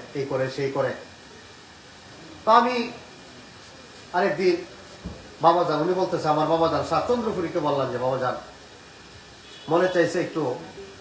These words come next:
বিশ্ব জাকির মঞ্জিল একটু ঘুরে আসবো। তো আমার বাবাজান আমাকে পারমিশন দিলেন। তা আমি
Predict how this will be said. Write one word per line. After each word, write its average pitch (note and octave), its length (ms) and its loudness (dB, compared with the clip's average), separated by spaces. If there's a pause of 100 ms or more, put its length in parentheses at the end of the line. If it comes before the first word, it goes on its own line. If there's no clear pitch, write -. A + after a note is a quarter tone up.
(280)
বিশ্ব E3 220 -4
জাকির F3 320 2
মঞ্জিল D3 320 -2
একটু A#2 220 -10
ঘুরে B2 180 0
আসবো। G2+ 240 -2 (2250)
তো F#3 60 2
আমার F#3+ 240 8
বাবাজান F3+ 380 4
আমাকে D#3 240 0
পারমিশন C#3+ 520 0
দিলেন। G2+ 220 -8 (1700)
তা E3+ 100 6
আমি F3 320 4